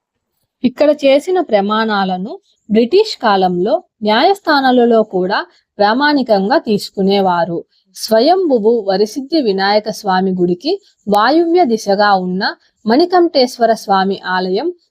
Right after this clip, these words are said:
ప్రధాన ఆలయానికి అనుబంధ నిలయం. బ్రహ్మహత్యా పాతక నిష్పత్తి కోసం శివుడి ఆజ్ఞ మేరకు ఈ ఆలయం నిర్మించారని ప్రసిద్ధి చెందింది.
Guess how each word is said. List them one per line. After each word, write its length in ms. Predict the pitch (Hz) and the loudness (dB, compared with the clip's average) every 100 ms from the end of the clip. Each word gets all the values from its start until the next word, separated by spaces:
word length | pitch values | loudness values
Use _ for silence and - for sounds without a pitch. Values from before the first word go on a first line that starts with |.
| _ | _
ప్రధాన 400 | 220 233 320 370 | 0 2 2 0
ఆలయానికి 840 | 370 233 220 220 214 190 190 185 190 | 0 0 2 2 2 0 -6 -8 -8
అనుబంధ 560 | 208 196 208 208 220 | -4 -4 0 -2 -2
నిలయం. 560 | 269 185 180 175 160 160 _ _ - | -4 -2 -2 -2 -4 -10 _ _ -2
బ్రహ్మహత్యా 840 | 226 269 320 370 320 - - 233 | 0 2 0 0 0 -2 0 0
పాతక 480 | 226 202 185 190 202 | 2 0 0 0 -2
నిష్పత్తి 760 | 196 180 - 196 185 - 311 - _ _ - | -2 -2 -6 -6 -6 -6 -6 -8 _ _ 0
కోసం 460 | 190 185 233 330 359 | 2 2 0 -2 -4
శివుడి 420 | - 277 359 392 | -2 2 4 4
ఆజ్ఞ 400 | 233 202 208 220 | 2 0 0 0
మేరకు 600 | 202 190 175 208 302 - | 0 0 -4 -6 -6 -6
ఈ 200 | 220 247 - | -6 -6 -2
ఆలయం 500 | 208 208 240 285 277 | 0 2 2 0 0
నిర్మించారని 880 | 202 185 208 214 - 185 180 190 370 - _ _ | 0 0 0 -2 0 0 0 -2 -8 -12 _ _
ప్రసిద్ధి 420 | 220 208 233 226 349 214 | -2 0 -2 -2 -2 0
చెందింది. 680 | 180 180 175 175 170 - | 0 0 -2 -4 -8 -10